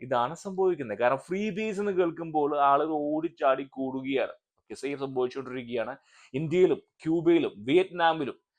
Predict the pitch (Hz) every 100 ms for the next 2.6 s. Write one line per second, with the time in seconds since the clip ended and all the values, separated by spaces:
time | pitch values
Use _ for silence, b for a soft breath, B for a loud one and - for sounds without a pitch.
0 | _ _ - 147 165 202 196 190 131 110
1 | 135 165 175 175 175 170 147 139 143 147
2 | 147 139 160 165 160 120